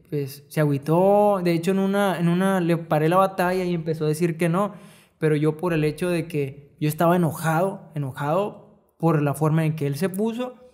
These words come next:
en su personaje y todo, y también por los gestos que me hacía. Yo no quise dejarme y me enojé, pero sí me daba tristeza, pues,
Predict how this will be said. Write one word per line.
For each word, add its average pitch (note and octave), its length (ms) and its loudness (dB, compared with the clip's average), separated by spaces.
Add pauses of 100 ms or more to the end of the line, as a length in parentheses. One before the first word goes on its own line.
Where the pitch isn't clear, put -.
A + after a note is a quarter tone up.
(400)
en D3 320 0
su D#3 160 -2
personaje D#3+ 600 0
y - 20 2
todo, F#3+ 320 2
y E3+ 80 2
también D#3 380 2
por F#3+ 180 2
los D#3+ 160 2
gestos F3 380 2
que G3 100 0
me E3 100 -2
hacía. G3 460 -4 (880)
Yo F#3 120 6
no G#3 80 6
quise G3+ 180 0
dejarme F#3+ 340 -2
y - 40 -4
me G#3 80 0
enojé, G3 600 -4 (480)
pero D#3 680 0
sí - 140 -2
me D#3+ 120 4
daba E3 260 2
tristeza, F3 600 -2
pues, E3+ 240 -4